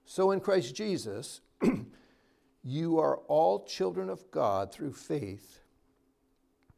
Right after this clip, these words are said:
For all of you who were baptized into Christ have clothed yourselves with Christ. There is neither Jew nor Gentile, neither slave nor free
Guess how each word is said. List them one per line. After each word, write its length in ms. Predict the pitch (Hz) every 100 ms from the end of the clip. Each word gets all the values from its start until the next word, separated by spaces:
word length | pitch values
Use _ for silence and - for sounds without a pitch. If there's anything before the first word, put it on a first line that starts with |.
| _ _ _
For 340 | _ 160 160 - -
all 280 | 156 233
of 140 | 196 110
you 500 | 98 90 87 98 - _ _ _
who 140 | 139
were 100 | 120
baptized 680 | 98 131 135 - 117 113 -
into 220 | 135 156 165
Christ 560 | - 127 107 110 -
have 220 | 123 101
clothed 600 | - - 139 156 170 175
yourselves 480 | 135 123 123 135 127
with 240 | 135 160 -
Christ. 540 | 104 80 82 - - - - -
There 160 | 139 131
is 120 | 120
neither 360 | 151 208 247
Jew 720 | 180 110 123 214 226 107 156 - _ _ -
nor 160 | 180
Gentile, 600 | 131 214 247 233 131 90 - _ _ _ _ _ _ _ _ _ _ -
neither 360 | 175 196 190
slave 340 | - - 208 208
nor 160 | 214
free 520 | - - 247 269 165